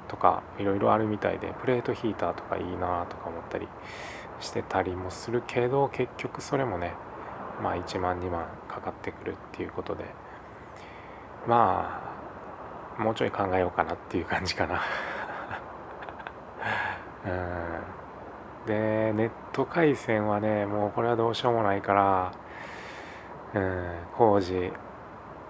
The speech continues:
するしかないよね。うん。これ二万ぐらいやろ？うん。まあ、それはもうでもしゃあないわ。ネットがなければ、もうほんまに。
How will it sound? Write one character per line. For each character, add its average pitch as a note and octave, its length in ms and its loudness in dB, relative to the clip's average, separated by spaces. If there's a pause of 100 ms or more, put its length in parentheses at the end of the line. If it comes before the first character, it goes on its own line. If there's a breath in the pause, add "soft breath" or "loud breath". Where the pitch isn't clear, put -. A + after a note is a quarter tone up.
(120)
す - 180 -4
る G2+ 80 0
し - 80 -4
か - 100 -4
な F2+ 140 0
い G#2 60 2
よ G2 100 2
ね。 F#2+ 380 2 (140)
う G2+ 40 -6
ん。 F2+ 220 -6 (580)
こ G#2+ 60 2
れ G2+ 60 4
二 G2+ 120 0
万 G2 220 4
ぐ F#2 80 2
ら E2 80 0
い E2 40 -2
や D#2+ 80 -4
ろ？ F2+ 80 -4
う - 20 0
ん。 A2 40 -8
ま - 40 -10 (2500 loud breath)
あ、 A2 40 -8
そ - 160 -2
れ G#2+ 80 4
は G#2+ 60 4
も G#2 160 0
う - 20 0
で G2+ 60 2
も F#2 100 0
し - 120 -4
ゃ F#2 80 -2
あ F2+ 40 -2
な E2 120 -4
い - 40 -6
わ。 - 220 -6 (320)
ネ F#2+ 80 -6
ッ - 20 -8 (140)
ト G2+ 100 -4
が G#2 120 -2
な G#2+ 120 -2
け G#2 120 -2
れ F2+ 100 2
ば、 E2+ 60 0 (360)
も F2+ 160 -6
う F#2+ 40 -6
ほ G2 40 -6
ん F#2+ 80 -6
ま F#2 120 -2
に。 F#2 120 -4